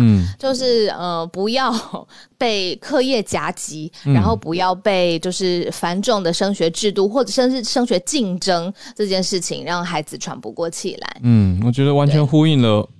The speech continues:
Speaker 2: 对。
Speaker 1: 诶，我们有在节目上讲过内卷吗？是不是讲-，
Speaker 2: 还没，还没。
Speaker 1: 我们讲过躺平，但没有讲过内卷。
Speaker 2: 嗯。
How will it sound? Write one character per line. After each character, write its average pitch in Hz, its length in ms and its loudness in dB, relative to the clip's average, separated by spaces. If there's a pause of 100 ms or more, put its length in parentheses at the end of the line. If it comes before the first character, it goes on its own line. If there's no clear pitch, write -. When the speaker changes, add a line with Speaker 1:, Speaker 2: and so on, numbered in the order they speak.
(260)
Speaker 2:
对。 151 80 -2
Speaker 1:
诶， - 20 2
我 180 140 4
们 113 140 8
有 107 100 6
在 143 80 4
节 131 160 2
目 131 120 4
上 131 120 4
讲 87 220 2
过 110 120 4
内 117 220 4
卷 82 220 -2 (100)
吗？ - 160 -10 (520)
是 147 80 4
不 139 40 6
是 139 60 6
讲-， 127 180 0
Speaker 2:
还 220 60 -2
没， 208 320 0
还 185 220 0
没。 165 240 0
Speaker 1:
我 123 40 4
们 127 80 4
讲 117 160 2
过 139 140 2
躺 92 300 0
平， 82 420 0
但 113 140 2
没 104 100 6
有 98 80 6
讲 87 180 -2
过 90 120 2
内 214 280 4
卷。 165 140 -6
Speaker 2:
嗯。 - 120 -8